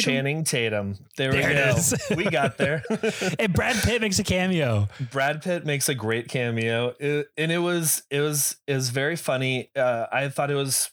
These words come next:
Speaker 1: probably gonna be, you know, a, like, a stupid comedy. I was like, "Eh,
Speaker 2: Yeah.
Speaker 1: this is gonna be, you know, some, some throwaway laughs or whatever." But it was actually, uh, pretty well done. And it was a good,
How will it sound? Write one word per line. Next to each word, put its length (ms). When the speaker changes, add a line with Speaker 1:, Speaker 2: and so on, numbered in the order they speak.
Speaker 1:
probably 380
gonna 180
be, 360
you 140
know, 320
a, 140
like, 220
a 60
stupid 420
comedy. 440
I 60
was 100
like, 160
"Eh, 200
Speaker 2:
Yeah. 240
Speaker 1:
this 100
is 60
gonna 200
be, 320
you 140
know, 140
some, 340
some 220
throwaway 360
laughs 360
or 40
whatever." 380
But 100
it 60
was 180
actually, 540
uh, 240
pretty 260
well 280
done. 420
And 160
it 60
was 320
a 40
good, 600